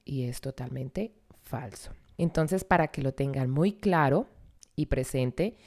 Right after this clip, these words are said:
que siempre cuando contestamos de dónde venimos, de Cali, de Colombia, de Brasil, siempre vamos a utilizar la preposición aus.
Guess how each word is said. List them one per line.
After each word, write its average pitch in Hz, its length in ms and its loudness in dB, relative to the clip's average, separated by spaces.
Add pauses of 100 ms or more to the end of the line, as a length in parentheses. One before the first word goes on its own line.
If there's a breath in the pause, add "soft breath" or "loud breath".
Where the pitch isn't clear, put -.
(240 loud breath)
que 147 140 -2
siempre - 580 -2
cuando 180 340 -2
contestamos 135 920 -6 (120)
de 127 200 -6 (160)
dónde 214 640 2 (100)
venimos, 123 880 -6 (180)
de 196 680 -2
Cali, 127 520 0 (400 loud breath)
de 190 540 2
Colombia, 120 760 0 (400 soft breath)
de 202 520 2
Brasil, 131 760 -2 (760 soft breath)
siempre 180 680 0 (100)
vamos 139 380 -4
a 135 60 -6
utilizar 123 640 -8
la 131 140 -8
preposición 120 920 -10 (200)
aus. - 600 -16